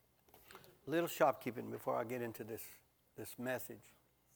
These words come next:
Um, give or take a couple of years, I don't know, maybe five or ten years. I'm just saying. If you'll allow me a little grace, ten years.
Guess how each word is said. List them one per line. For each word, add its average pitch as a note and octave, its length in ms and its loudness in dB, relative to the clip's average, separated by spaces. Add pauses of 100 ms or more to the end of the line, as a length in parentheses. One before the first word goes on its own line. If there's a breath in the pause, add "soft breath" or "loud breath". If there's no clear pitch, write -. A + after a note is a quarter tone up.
(600)
Um, A#2 380 6 (1900)
give C4+ 140 12
or C4+ 60 12
take B3+ 280 12
a - 60 -4
couple A3 280 12
of F#3+ 60 8
years, F#3+ 600 12 (840)
I C3+ 40 -10
don't C3+ 100 -4
know, C#3 140 0
maybe C#3 240 2
five C#3 240 6
or B2+ 60 -4
ten C3 220 0
years. G2+ 260 -6 (1300)
I'm A#2+ 80 -4
just A#2+ 200 -6
saying. A2 220 -2 (1700)
If - 160 -12
you'll B2+ 180 6
allow D#3+ 300 12
me D3 160 10
a C#3 80 10
little C3+ 180 6
grace, C#3 640 6 (1600)
ten B2 120 -2
years. B2 360 0